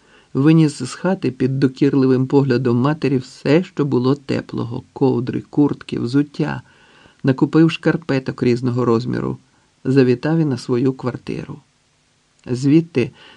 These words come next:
немов мураха, потягав майже все, що могло згодитися для тепла.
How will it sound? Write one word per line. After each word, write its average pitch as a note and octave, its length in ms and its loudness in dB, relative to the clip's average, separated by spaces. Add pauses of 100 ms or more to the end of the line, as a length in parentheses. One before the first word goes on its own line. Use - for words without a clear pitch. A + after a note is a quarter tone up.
(120)
немов C#3+ 380 4
мураха, D3+ 540 2
потягав C#3 560 -2
майже C#3 320 0
все, C#3 460 -2
що C#3+ 200 -4
могло B2+ 380 0
згодитися C3 640 -2
для B2+ 160 -8
тепла. - 500 -10